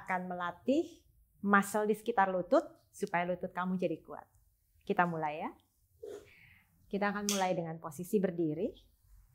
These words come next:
menghadap saya. Oke. Di atas lantai, taruh kedua kakimu di atas lantai dengan jarak kira-kira sebesar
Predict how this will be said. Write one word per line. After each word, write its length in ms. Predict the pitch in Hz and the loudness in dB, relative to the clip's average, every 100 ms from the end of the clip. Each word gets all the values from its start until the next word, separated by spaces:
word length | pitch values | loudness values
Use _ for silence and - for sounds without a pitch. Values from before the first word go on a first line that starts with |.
| - - _ _ - - - - - | -20 -20 _ _ -20 -20 -18 -16 -8
menghadap 480 | 190 190 175 175 - _ | 0 2 4 2 -4 _
saya. 320 | - 180 196 302 - - _ _ _ - - - - - - - - | 0 2 2 0 -6 -20 _ _ _ -20 -20 -20 -20 -20 -20 -20 -10
Oke. 320 | - 214 165 151 - - _ _ _ _ _ - - - - - - - - - | 4 6 6 0 -14 -20 _ _ _ _ _ -20 -20 -20 -20 -20 -20 -20 -20 -10
Di 160 | - 190 | 2 2
atas 240 | 190 196 | 4 2
lantai, 560 | 208 190 190 190 247 415 - - - - - - | 2 2 2 4 6 4 2 -12 -18 -20 -20 -4
taruh 320 | 185 185 196 | 0 2 2
kedua 320 | - 196 185 190 | 0 -2 0 2
kakimu 480 | 190 190 190 185 | 0 0 -4 -6
di 80 | 175 | -2
atas 320 | 170 180 180 | -2 -2 -4
lantai 640 | 180 175 180 214 302 381 - | -6 -8 2 4 4 2 -2
dengan 320 | 190 190 185 | -2 0 2
jarak 320 | 180 180 180 | 4 4 2
kira-kira 400 | 190 180 180 180 | -2 -6 -4 -6
sebesar 480 | 175 - - 185 175 | -8 -10 -2 0 0